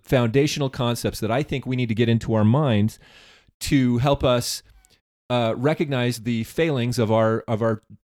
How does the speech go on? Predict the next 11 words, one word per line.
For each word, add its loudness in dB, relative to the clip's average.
commonly -2
correlated, 2
commonly 0
taught -4
correlated -2
model -4
of -6
the -10
plan -6
of -8
salvation. -4